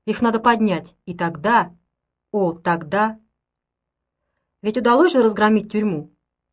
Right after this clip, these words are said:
Вот так и надо, решительно, без жалости и снисхождения. Только капитан Лемке,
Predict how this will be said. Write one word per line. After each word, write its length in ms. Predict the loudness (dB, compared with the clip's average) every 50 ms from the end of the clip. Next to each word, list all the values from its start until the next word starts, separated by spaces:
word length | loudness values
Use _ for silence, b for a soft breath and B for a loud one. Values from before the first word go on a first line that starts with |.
| _ _ _ _ _
Вот 180 | -6 -6 0 4
так 220 | 4 4 6 6
и 40 | 4
надо, 440 | 4 4 4 4 2 0 -4 -8 -12 -20 _ _ _ _ _ _
решительно, 760 | -6 -6 -4 -2 -2 -2 -2 -2 -2 -4 -6 -6 -8 -12 _ _
без 220 | -6 -4 -4 -4
жалости 460 | 0 2 4 4 4 4 2 -4 -8
и 120 | -8 -8 -10
снисхождения. 840 | -10 -8 -8 -8 -6 -6 -6 -6 -4 -6 -6 -6 -6 -8 -12 -14 -18 _ _ _ _ _ _ _ _ _ _ _ _ _ _ _ _ _ _ _ _ _ _ _ _ _ _ _ _ _ _ _ _ _ _ _ _
Только 260 | -4 -2 -2 -2 -2
капитан 420 | -4 -4 -4 -2 2 2 4 4 4
Лемке, 480 | 4 4 4 2 2 0 -4 -10 -10